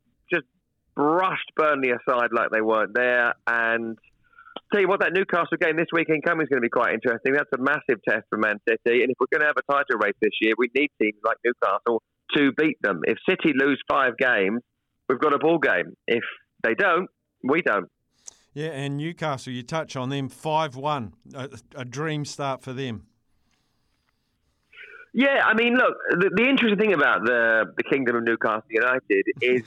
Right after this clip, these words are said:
Speaker 1: that they are building a squ-, that, what they've done is they've looked at the other, like,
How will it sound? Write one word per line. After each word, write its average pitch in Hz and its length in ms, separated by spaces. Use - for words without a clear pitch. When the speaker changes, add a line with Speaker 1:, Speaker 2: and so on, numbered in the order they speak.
Speaker 1:
that 127 220
they 135 580
are 151 200
building 202 440
a 175 60
squ-, - 320
that, 175 160
what 254 160
they've 233 120
done 165 160
is 135 100
they've 156 120
looked 220 240
at 202 80
the 180 120
other, 147 280
like, 104 260